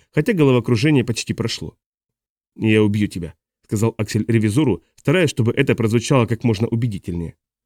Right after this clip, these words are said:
Туркарет отступил к окну. Аксель воззрился на своё украденное имущество, разложенное на столе. Его вещи собирались подкинуть туда, где убили Юрия,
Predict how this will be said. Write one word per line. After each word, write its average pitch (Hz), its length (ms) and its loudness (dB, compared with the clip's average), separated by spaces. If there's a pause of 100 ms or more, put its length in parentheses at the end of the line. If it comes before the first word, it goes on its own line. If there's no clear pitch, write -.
(400)
Туркарет 127 460 0
отступил 135 380 -2
к - 80 -8
окну. 87 320 -6 (580)
Аксель 113 360 -2
воззрился 113 460 0
на 117 100 2
своё 117 240 2
украденное 113 480 2
имущество, 120 580 2
разложенное 113 500 2
на 107 100 2
столе. 104 360 -6 (600)
Его 120 160 4
вещи 120 260 2
собирались 113 460 2
подкинуть 113 420 0
туда, 127 240 0
где 113 160 0
убили 110 240 2
Юрия, 113 400 2